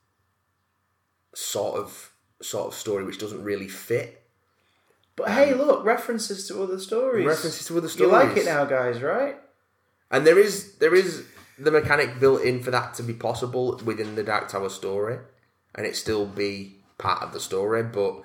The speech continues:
Speaker 1: it just didn't do it in an interesting way.
Speaker 2: Mm.
Speaker 1: They adapted something and made a bad film out of it. It's not that it, it can't be ad-, adapted, or even that they adapted it wrongly. They just made a bad film.
Speaker 2: Do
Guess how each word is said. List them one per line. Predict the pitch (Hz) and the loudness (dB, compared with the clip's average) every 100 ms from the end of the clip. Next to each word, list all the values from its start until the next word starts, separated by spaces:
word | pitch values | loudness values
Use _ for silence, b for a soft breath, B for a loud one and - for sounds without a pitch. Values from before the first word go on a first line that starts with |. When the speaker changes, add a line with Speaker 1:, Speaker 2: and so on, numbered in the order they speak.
| b b b _ _ _ _ _ _ _ | b b b _ _ _ _ _ _ _
Speaker 1:
it | - - - _ - | -20 -20 -20 _ -6
just | 123 - | -6 -4
didn't | 117 104 98 | -4 -6 -6
do | 110 | -6
it | 101 | -6
in | 101 | -6
an | 101 | -8
interesting | 101 - 98 - 95 90 | -10 -12 -14 -12 -12 -8
way. | 90 87 - _ _ _ 113 - | -8 -8 -12 _ _ _ -16 -14
Speaker 2:
Mm. | 127 113 - _ _ _ _ _ _ | -14 -14 -16 _ _ _ _ _ _
Speaker 1:
They | 131 131 | 4 4
adapted | 143 147 - 127 | 4 2 0 -4
something | 120 117 117 | -4 -4 -4
and | 107 | -4
made | 104 | -4
a | 104 | -4
bad | 90 101 | -4 -6
film | - 87 87 | -8 -12 -10
out | 82 | -12
of | 85 | -10
it. | 82 85 - | -10 -10 -12
It's | 107 127 | -8 0
not | 143 | 2
that | 131 110 - B B B - | 2 0 -6 B B B -12
it, | - 120 | -6 -2
it | 107 | -2
can't | 123 110 | 0 0
be | 107 | 2
ad-, | 104 - - | 0 -2 -6
adapted, | - 95 - 73 82 - _ _ _ _ _ _ _ - | -6 -6 -6 -10 -12 -14 _ _ _ _ _ _ _ -6
or | 113 | -4
even | 113 | -2
that | 113 | -4
they | 107 | -4
adapted | 104 101 - 101 | -4 -4 -8 -10
it | 87 | -8
wrongly. | 98 90 87 | -8 -8 -12
They | |
just | 87 98 | -14 -14
made | 104 92 | -10 -8
a | |
bad | 85 85 87 | -4 -6 -6
film. | 85 85 82 | -8 -10 -10
Speaker 2:
Do | - | -12